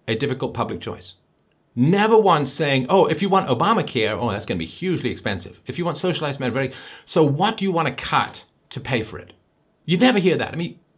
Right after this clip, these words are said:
all of the debates that you hear all around the Western world, and all, nobody ever says, "Well, we've got this giant debt, we've got this giant deficit, we've got in America close to two hundred trillion dollars of unfunded liabilities. What are we gonna do? What are we gonna cut?"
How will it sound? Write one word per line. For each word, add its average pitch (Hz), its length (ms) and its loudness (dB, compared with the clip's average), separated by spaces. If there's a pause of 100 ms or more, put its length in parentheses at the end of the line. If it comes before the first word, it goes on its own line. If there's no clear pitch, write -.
(1040)
all 214 160 8
of - 80 6
the 170 80 2
debates 143 400 0
that - 100 -8
you 123 80 2
hear 120 320 2
all 185 200 6
around 147 260 2
the 123 80 0
Western 120 320 0
world, 98 260 -2
and 127 180 -4
all, 135 220 0 (320)
nobody 214 380 6
ever 175 120 0
says, 160 360 0
"Well, 151 80 -2
we've 139 160 0
got 202 180 -2
this 147 120 -4
giant 147 340 -2
debt, 110 220 0
we've 101 100 -10
got 156 180 -4
this 151 140 -8
giant 127 280 -2
deficit, 113 420 -4
we've 113 140 -4
got 110 300 0
in 123 100 0
America 113 480 0
close 107 280 -6
to 110 60 -10
two - 200 -4
hundred 120 240 -2
trillion 139 380 0
dollars 110 320 -2
of 101 80 -10
unfunded 113 460 -2
liabilities. 123 580 0 (240)
What 190 180 4
are 220 60 8
we 208 80 6
gonna 202 160 2
do? 196 320 -2
What 185 200 4
are 208 40 6
we 185 80 6
gonna 165 160 0
cut?" 127 260 -8